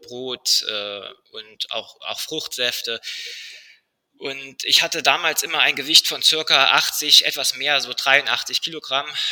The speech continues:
ich bei, äh, ein Meter dreiundachtzig Körpergröße. Also noch, äh, relativ normal, sag ich mal. Und als ich dann achtzehn wurde und den Führerschein hatte, hab ich dann angefangen, öfters mal, äh, ins McDonald's zu fahren, ins Burger King zu fahren, einfach dieses Junkfood zu essen. Einfach nur, weil ich, ähm,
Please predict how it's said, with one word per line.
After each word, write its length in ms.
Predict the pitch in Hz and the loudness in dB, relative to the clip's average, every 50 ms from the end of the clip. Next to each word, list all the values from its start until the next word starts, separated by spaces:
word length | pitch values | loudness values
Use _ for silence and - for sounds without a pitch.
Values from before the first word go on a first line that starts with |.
| - - | -6 -8
ich 160 | - - - - | -10 -12 -8 -4
bei, 280 | 123 123 123 127 127 | -2 0 0 0 -2
äh, 280 | 113 113 117 117 117 - | -2 -4 -4 -4 -4 -2
ein 180 | - 123 135 | -2 -2 -2
Meter 180 | 135 131 127 123 | 0 0 -2 -2
dreiundachtzig 640 | - - 120 120 123 113 120 - - - 120 - | 0 2 2 2 2 0 -2 -4 -2 -2 -2 -2
Körpergröße. 720 | - 143 147 - 131 123 - - 135 135 135 135 139 135 - _ _ - - _ _ _ _ _ _ _ _ _ _ _ _ _ _ _ _ _ | -2 -4 -6 -6 -8 -10 -10 -10 -8 -6 -4 -4 -4 -6 -10 _ _ -20 -20 _ _ _ _ _ _ _ _ _ _ _ _ _ _ _ _ _
Also 300 | - - 127 127 123 117 - - - - 135 | -8 -8 -8 -8 -8 -8 -6 -6 -6 -6 -4
noch, 380 | 135 143 139 - - - - | -4 -4 -4 -4 -6 -8 -8
äh, 240 | - 127 127 127 120 - - - - - | -6 -4 -2 -2 0 0 0 0 0 2
relativ 420 | 135 139 151 156 139 - - 135 - | 2 2 4 4 2 2 0 -2 -4
normal, 360 | 135 120 120 120 127 135 135 | -6 -4 0 2 4 4 4
sag 160 | 135 131 131 | 4 2 2
ich 140 | 131 127 - | 0 -2 -6
mal. 300 | 143 135 135 135 139 135 - _ _ _ _ _ | -4 -4 -6 -6 -6 -8 -14 _ _ _ _ _
Und 140 | - 139 - | -12 -10 -8
als 120 | 131 - | -6 -6
ich 100 | 139 139 | -4 -2
dann 140 | - 131 123 | -2 -2 0
achtzehn 480 | - 143 - - - - 151 147 139 131 | 0 0 0 0 -2 -4 -4 -6 -8 -10
wurde 380 | 139 147 160 165 170 160 151 | -8 -8 -6 -4 -2 -2 -2
und 80 | 139 135 | -2 -4
den 100 | 135 120 | -6 -6
Führerschein 400 | - - 165 151 151 - - 131 | -6 -8 -6 -2 -2 -2 -2 -2
hatte, 200 | 139 - 135 131 | -4 -2 -2 -2
hab 100 | 127 - | -2 -2
ich 80 | 135 | -4
dann 140 | - 143 123 | -6 -6 -6
angefangen, 520 | - 131 139 131 - - 131 123 131 131 127 120 - - _ 110 113 117 117 117 117 _ _ _ _ _ _ _ _ _ _ - - _ - - - - - - - - - - - - - - _ | -8 -8 -8 -8 -8 -6 -6 -6 -6 -8 -10 -12 -12 -14 _ _ _ -20 -20 _ _ _ _ _ _ _ _ _ _ _ _ -6 -6 _ -8 -14 -12 -12 -10 -10 -10 -12 -12 -14 -16 -16 -18 -14 _
öfters 300 | - 147 - 156 143 - | -4 -2 0 0 0 0
mal, 300 | 147 143 143 139 135 131 | 0 0 0 0 2 2
äh, 720 | 123 127 131 131 127 120 117 - - _ _ _ - 156 | 4 4 4 4 2 0 -4 -10 -12 _ _ _ -12 -12
ins 260 | 151 139 131 - - - | -10 -8 -6 -6 -2 0
McDonald's 560 | 135 135 - 143 139 151 151 147 - - - | 0 0 2 0 0 0 0 -2 -4 -4 -4
zu 80 | - | -4
fahren, 380 | 127 - 139 131 131 135 135 117 | -4 -4 -2 -2 0 0 -2 -2
ins 180 | 110 - - - | -4 -8 -8 -8
Burger 240 | 135 143 139 139 | -8 -4 -2 -2
King 220 | 123 - 143 139 - | -2 -2 -4 -8 -8
zu 100 | - - | -8 -6
fahren, 240 | - - 131 131 135 | -4 -2 -2 0 2
einfach 300 | 135 143 - 143 - - | 0 0 0 -4 -8 -8
dieses 320 | - 127 131 127 - - | -10 -6 -4 -4 -2 2
Junkfood 540 | - 147 139 160 156 - - - 127 127 - | 4 4 4 2 0 -4 -6 -6 -6 -6 -4
zu 120 | - - - | -4 -2 0
essen. 260 | 107 113 - - 107 - | 0 0 0 0 -2 -2
Einfach 240 | 123 135 - 127 | -4 -2 -4 -6
nur, 160 | 131 135 131 123 | -8 -8 -6 -2
weil 220 | 123 120 123 123 | -2 0 0 0
ich, 260 | 123 120 - - - - | 0 0 -2 -4 -4 -4
ähm, 160 | 113 117 | -4 -4